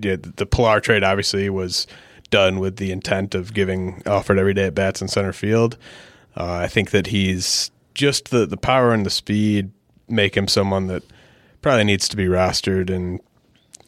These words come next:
most, uh, deeper competitive mixed leagues. I, I don't think he's on my radar yet in twelve team leagues, but I think in deeper leagues, uh, you know, he, he's got the speed to steal double-digit bases, probably won't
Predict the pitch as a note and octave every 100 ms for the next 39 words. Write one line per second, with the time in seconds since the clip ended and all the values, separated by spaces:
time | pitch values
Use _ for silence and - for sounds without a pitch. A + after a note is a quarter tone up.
0 | - A#2 G2+ - - - - - - -
1 | F2 F2 E2+ E2 - _ _ _ _ B2
2 | B2 A2 G2+ F#2+ - G#2 G2 F#2+ F#2+ G2
3 | - A#2 G#2+ A2 - - F#2+ F#2 A2 G#2+
4 | A2+ G#2+ A2 G#2 F#2+ - - - - _
5 | _ _ _ _ _ A#2+ A2+ G2 F#2 F#2+
6 | G2+ G2+ G2 G2+ F#2+ - _ G#2 F#2 F2+
7 | - A2 A2 A#2 D3 C#3 D3 D3 C#3+ -
8 | - - _ G#2 F#2 - G#2 F#2+ F2+ G2+
9 | A2 A2 G#2 G#2 G2+ G#2 - - - -
10 | G2 F2+ F2+ F2 G2 _ _ _ - A2+
11 | G#2+ A2 A#2+ A2 G#2 - - _ A2+ G#2+
12 | A#2+ - G#2 G#2 G2 - A2+ G2 G2 G2
13 | G2+ G2+ E2+ F#2 F#2 G2 F#2+ - - -
14 | A2 G2+ G#2 G2 G2 G2